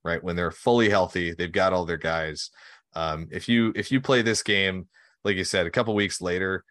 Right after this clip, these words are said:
maybe you've got some more film on, on what they're trying to do. You can prepare for 'em a little better, and you gotta figure that, uh,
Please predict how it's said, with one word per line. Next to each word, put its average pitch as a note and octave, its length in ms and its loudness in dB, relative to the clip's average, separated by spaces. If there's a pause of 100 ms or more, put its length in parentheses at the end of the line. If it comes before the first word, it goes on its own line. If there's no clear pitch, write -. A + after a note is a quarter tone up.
(160)
maybe F#2 200 -2
you've F2 120 -4
got F2 200 0
some F2 140 -4
more E2+ 440 -4 (240)
film G2 340 2
on, E2+ 320 -4
on F2 140 -8
what F2 140 -2
they're E2 100 -4
trying D#2+ 240 -4
to D#2 80 -6
do. A2 220 2
You G2+ 120 0
can F2 120 -8
prepare F#2+ 300 0
for G2 140 -2
'em F#2 60 -4
a F2+ 60 -4
little F2+ 160 -2
better, F2 340 -2 (340)
and F2+ 140 -8
you E2 80 -10
gotta E2 160 -2
figure E2 340 -4
that, D#2 300 -6
uh, D#2+ 300 -4